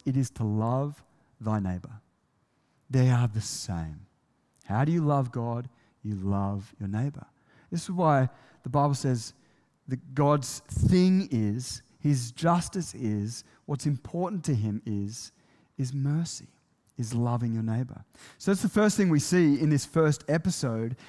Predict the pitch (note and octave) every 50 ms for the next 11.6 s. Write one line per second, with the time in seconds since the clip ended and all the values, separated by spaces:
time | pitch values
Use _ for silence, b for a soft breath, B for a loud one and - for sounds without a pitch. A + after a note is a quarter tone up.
0 | B B B B B C#3+ B2 - - E3+ F3+ F#3+ F3+ - - - C#3+ B2 - -
1 | - D3+ C#3 B2 A2+ B2+ B2 B2 B2+ B2+ C#3 C3+ - - B2+ G2 F#2+ F#2 _ _
2 | _ _ _ _ _ _ _ b b b b b b b b b b b C#3+ E3
3 | D#3+ D3+ - - _ _ _ _ _ _ _ _ - C#3+ D3+ C#3 B2 A#2+ C#3 F3
4 | F#3 - - D3 C#3 D#3 D#3+ C3+ A#2 E3+ E3+ E3+ - - C#3+ - - B2+ G#2+ A2+
5 | A#2+ A#2+ A#2 A#2 - - - G2+ - _ _ _ _ - D#3 E3+ D#3 - F3 F3
6 | D#3+ D3 C#3+ C#3 - - C#3 B2+ C3 - - C#3+ C3 C3+ - C3+ B2+ - A#2+ -
7 | C3+ B2 A2+ A#2 A2+ A#2+ A2 G#2+ G2+ - b b b b b b B2+ C#3+ B2+ B2+
8 | C3 C#3+ C#3 C3 C#3 C3 A#2+ G2+ - A#2+ A#2 G#2 G2+ F#2+ G#2+ - - - _ _
9 | _ _ _ _ _ _ _ _ _ _ _ _ _ _ - - b b b b
10 | b b b b b b b b b b b b b b b - D3 C3+ C#3+ D3+
11 | C#3 C#3 B2 A#2+ A2+ A2 G#2 G2+ F#2 F#2+ F#2+